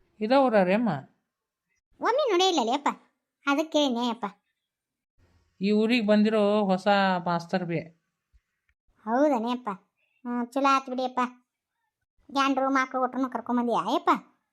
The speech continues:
Speaker 1: ಇನ್ನು ಲಗ್ನನೇ ಇಲ್ಲ, ಹೆಣ್ರು ಮಕ್ಳು ಎಲ್ಲಿದ್ದ ಬಾ ಅಂದ್ವಿ.
Speaker 2: ಅಯ್ಯೋ ಶಿವನ, ಇಷ್ಟು ವಯಸ್ಸಾಗ್ಯಾವ, ಇನ್ನೂ ಲಗ್ನ ಇಲ್ಲ ಒಂದು. ಯಪ್ಪ, ನಮ್ ಕಡೆ ಹೆಣ್ಣು ಜಗ್ ಅದಾವು. ಹ್ಮ್, ಹಂಗ ಏನಾರ ಇತ್ತಂದ್ರೆ ಹೇಳು. ಹ್ಮ್, ತೋರಿಸ್ತೀನಂತ. ಅದ ಮಿನ್ ಮಿನ್ ಹುಡುಗಿಯಾರ ಅದಾರ.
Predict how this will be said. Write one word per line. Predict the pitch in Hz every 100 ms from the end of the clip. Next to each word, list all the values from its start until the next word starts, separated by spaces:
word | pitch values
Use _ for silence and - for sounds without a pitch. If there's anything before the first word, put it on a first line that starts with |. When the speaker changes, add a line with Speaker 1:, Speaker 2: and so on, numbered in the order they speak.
| _ _ _ _ _ _ _ -
Speaker 1:
ಇನ್ನು | 208 226
ಲಗ್ನನೇ | 240 214 208 226 226 214
ಇಲ್ಲ, | 208 208
ಹೆಣ್ರು | 208 202 208 208
ಮಕ್ಳು | 202 202 196
ಎಲ್ಲಿದ್ದ | 185 190 180
ಬಾ | 175 170
ಅಂದ್ವಿ. | 156 147 170 220 - _ _ _ _ _ _ _ _ _ _ -
Speaker 2:
ಅಯ್ಯೋ | 294 370
ಶಿವನ, | 359 359 330 330
ಇಷ್ಟು | 330 339
ವಯಸ್ಸಾಗ್ಯಾವ, | 370 370 330
ಇನ್ನೂ | 285 320
ಲಗ್ನ | 320 302
ಇಲ್ಲ | 247 214
ಒಂದು. | 311 392 208 - _ _ _ _ _ _ _ _ _ 330
ಯಪ್ಪ, | 349 381 554
ನಮ್ | 392
ಕಡೆ | 392 427
ಹೆಣ್ಣು | 440 453 392 440 415
ಜಗ್ | 392 403
ಅದಾವು. | 427 415 311 220 _ _ _ _
ಹ್ಮ್, | 320 370 285 - _ _ 285
ಹಂಗ | 311 311
ಏನಾರ | 339 427 403
ಇತ್ತಂದ್ರೆ | 403 392 359
ಹೇಳು. | 349 359 220 _ _ -
ಹ್ಮ್, | 294 302
ತೋರಿಸ್ತೀನಂತ. | 294 330 339 330 294 262
ಅದ | 311
ಮಿನ್ | 320 349
ಮಿನ್ | 330 285
ಹುಡುಗಿಯಾರ | 285 285 285
ಅದಾರ. | 269